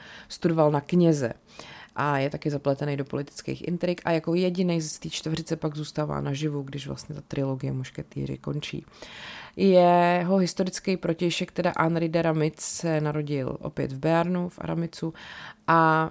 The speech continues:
jeho rod byl velmi starým šlechtickým rodem. Aramic byl opatem v opatství v Aramicu, eh, a nakonec teda, eh,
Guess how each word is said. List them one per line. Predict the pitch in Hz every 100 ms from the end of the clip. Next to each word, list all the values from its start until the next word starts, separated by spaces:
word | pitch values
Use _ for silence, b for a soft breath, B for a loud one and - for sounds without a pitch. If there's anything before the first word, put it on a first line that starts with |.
| -
jeho | 175 165 151 151
rod | 147 156 160
byl | 147 143
velmi | 147 139 143 143 - -
starým | - 151 147
šlechtickým | - 151 - - - 175
rodem. | 165 151 147 151 B B B B B B
Aramic | 175 175 180 180 - - 170 160
byl | 156 156 151 147
opatem | - - 214 214 143 143 151
v | -
opatství | 160 156 - - 160 165
v | 160
Aramicu, | 160 151 151 151 - 185 240 294 170
eh, | 170 156 151 151 151 -
a | 170
nakonec | 170 - 175 170 165 -
teda, | - 165 165 160 156 156
eh, | -